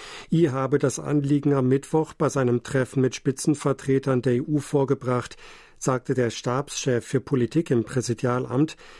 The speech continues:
Kim Yong-bom, auf einer Pressekonferenz in Rom. Südkorea sei durch ein Freihandelsabkommen eng mit der E U verbunden und zudem ein strategischer Partner.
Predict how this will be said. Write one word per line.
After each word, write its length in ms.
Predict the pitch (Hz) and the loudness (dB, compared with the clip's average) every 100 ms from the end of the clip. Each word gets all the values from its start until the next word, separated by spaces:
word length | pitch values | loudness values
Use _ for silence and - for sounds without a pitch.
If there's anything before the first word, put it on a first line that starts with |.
| - | -18
Kim 220 | - 165 170 | -2 0 2
Yong-bom, 480 | 156 139 131 131 113 - - | 2 2 2 0 -2 -8 -8
auf 140 | 139 | -2
einer 160 | 139 127 | 0 0
Pressekonferenz 1080 | - 135 - 131 127 117 - 110 113 110 139 | 0 -4 -2 -2 0 -2 -2 0 0 0 -2
in 100 | 120 | -4
Rom. 400 | 107 - 123 - _ _ - - - - - | -6 -14 -14 -18 _ _ -20 -18 -16 -16 -2
Südkorea 840 | 156 170 - 185 147 143 156 190 | 0 0 2 0 2 2 2 2
sei 380 | 156 160 147 151 | 0 0 2 2
durch 240 | 156 147 | 0 0
ein 100 | 151 | 0
Freihandelsabkommen 1160 | 147 - 147 147 151 151 - 139 147 - 151 151 | -2 -2 -2 0 0 0 -2 -6 -6 -2 0 0
eng 240 | 180 156 156 | 2 4 4
mit 160 | 143 | 4
der 80 | 143 | 2
E 40 | 156 | 2
U 160 | 156 | -2
verbunden 580 | 135 151 123 160 180 151 | 0 0 4 4 4 2
und 160 | 131 - | 2 0
zudem 400 | - 175 156 147 | 0 2 2 0
ein 160 | 143 | -2
strategischer 760 | - - 139 - 160 151 147 139 | -2 -2 -2 2 0 2 0 -4
Partner. 600 | 139 127 110 117 - | -2 -2 -2 -8 -12